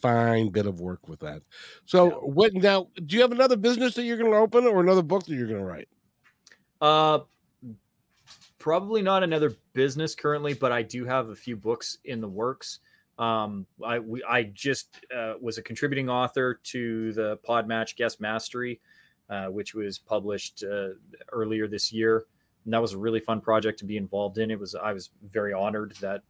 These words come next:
Speaker 2: they reached out to me. Alex Sanfilippo of, of Podmatch had reached out to me and asked me to be a, a contributor into that. And then I've got a revised edition of The Power to Speak Naked coming out,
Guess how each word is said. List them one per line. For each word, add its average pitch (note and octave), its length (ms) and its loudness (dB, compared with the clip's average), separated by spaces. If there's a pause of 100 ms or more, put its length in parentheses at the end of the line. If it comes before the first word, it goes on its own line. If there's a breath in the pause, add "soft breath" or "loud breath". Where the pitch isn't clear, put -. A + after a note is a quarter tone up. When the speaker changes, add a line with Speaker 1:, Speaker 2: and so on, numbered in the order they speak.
Speaker 2:
they G2 320 -6 (100)
reached G2 300 -8
out G2 160 -2
to G2+ 100 -10
me. G#2 280 -6 (100)
Alex G2 340 -6
Sanfilippo G2+ 680 -2
of, F2+ 80 -8 (140)
of G#2+ 200 -6
Podmatch G2+ 580 0
had F2+ 120 -10 (380 soft breath)
reached G#2 240 -2
out G2+ 160 4
to - 80 -4
me G#2 80 0
and G2 80 2
asked G2 260 -2
me G#2 100 -2
to F#2+ 60 -2
be G2 380 -2
a, F#2 220 -2
a F#2+ 80 -10
contributor G2 520 -4
into G2 200 -4
that. G2+ 280 0 (640 soft breath)
And A#2 420 6 (140)
then A2+ 220 4
I've A2+ 220 4
got A#2 120 8
a A2+ 60 8
revised A2 500 6
edition A2 380 0
of G2+ 100 -2
The G#2 60 -16
Power A2 260 6
to G2+ 60 -2
Speak - 240 -6
Naked G#2+ 320 -4
coming G#2+ 260 0
out, A2 220 0